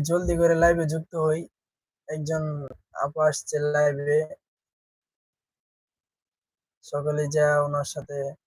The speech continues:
যুক্ত হয়ে যেয়ে গিয়ে সাবস্ক্রাইব করে দিয়ে আসবেন। ভাই অনেকদিন পরে লাইভে আসলাম, আর যদি কিছু ভুল বলে থাকি সবাই একটু ক্ষমার দৃষ্টিতে দেখবেন।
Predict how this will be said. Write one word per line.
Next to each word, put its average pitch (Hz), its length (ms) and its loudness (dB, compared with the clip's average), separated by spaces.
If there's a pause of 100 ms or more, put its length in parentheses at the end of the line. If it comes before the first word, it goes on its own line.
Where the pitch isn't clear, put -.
(680)
যুক্ত 151 320 -14
হয়ে 151 180 0
যেয়ে 147 240 0
গিয়ে 143 260 -2
সাবস্ক্রাইব 139 460 -4
করে 147 260 -4
দিয়ে 147 200 0
আসবেন। 139 260 -6 (1700)
ভাই 160 220 6
অনেকদিন 175 480 6
পরে 175 240 6
লাইভে 165 340 6
আসলাম, 160 440 2 (560)
আর 143 360 -2 (200)
যদি 156 260 -4
কিছু 160 340 -10
ভুল 156 220 -4 (920)
বলে 170 240 2
থাকি 156 360 -6 (200)
সবাই 151 300 0
একটু 147 180 -8
ক্ষমার 160 340 -2
দৃষ্টিতে 156 460 -2
দেখবেন। 147 380 4